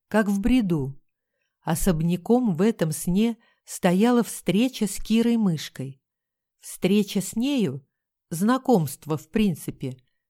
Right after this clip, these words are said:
сыграло роль кадмиевого стержня,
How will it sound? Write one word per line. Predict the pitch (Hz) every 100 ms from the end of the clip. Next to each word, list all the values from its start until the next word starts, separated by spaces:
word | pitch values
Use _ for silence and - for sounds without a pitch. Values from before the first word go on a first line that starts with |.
| -
сыграло | - 170 170 190 214 180
роль | 165 233 247 - _
кадмиевого | 196 226 208 226 226 220 220 233
стержня, | - - 214 147 123 135 135